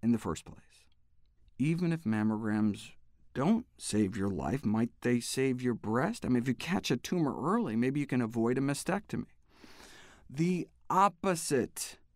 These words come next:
may actually be true. The Cochrane researchers explained that that's why they published their report. They thought it was important for women to know that screening may increase their risk of losing a breast. Uh, basically, mammograms have been promoted to the public with three simple promises that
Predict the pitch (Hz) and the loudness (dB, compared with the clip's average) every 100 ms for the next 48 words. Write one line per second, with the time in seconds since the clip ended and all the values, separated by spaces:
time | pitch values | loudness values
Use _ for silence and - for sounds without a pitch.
0 | - 120 120 117 98 - 110 107 - 139 | -6 -2 0 0 -2 0 0 0 -2 -4
1 | 127 110 147 143 - 143 127 127 113 - | -2 0 4 2 2 0 0 0 -2 -4
2 | 131 117 - 143 143 - 170 - 170 170 | -6 -6 -2 0 0 -2 -2 -2 -2 -2
3 | 185 175 165 - 170 180 165 160 156 160 | 0 0 -2 -2 0 0 0 0 0 -2
4 | - - - - - - 175 180 220 220 | -2 -2 -4 -16 -16 -2 -2 0 2 2
5 | 165 135 165 202 180 156 165 165 147 143 | 2 -2 -2 -2 0 0 2 2 2 0
6 | 160 160 139 - - 226 185 143 160 - | 0 0 -2 -4 -4 0 2 0 -4 -12
7 | - 151 160 - 185 156 - 254 339 311 | -2 0 0 0 -2 -2 -4 0 0 0
8 | - 143 117 110 - - - - - - | 0 2 2 0 -2 -8 -10 -20 -20 -18
9 | - 135 127 131 120 117 110 117 87 - | -4 -2 2 0 2 0 0 -2 -2 -8
10 | - - - - - - - - - - | -20 -20 -20 -20 -20 -20 -20 -20 -18 -16
11 | 110 139 170 160 151 - - 160 190 196 | -2 2 2 2 -2 -2 -6 -2 0 0
12 | 165 135 139 135 120 147 135 151 180 156 | -2 -2 -2 0 0 0 2 2 2 0
13 | 135 127 139 131 120 117 - 139 139 135 | 0 0 0 0 0 -2 -2 0 0 0
14 | 131 117 120 - 120 120 - 131 131 123 | 0 0 0 -2 0 0 0 -2 0 -2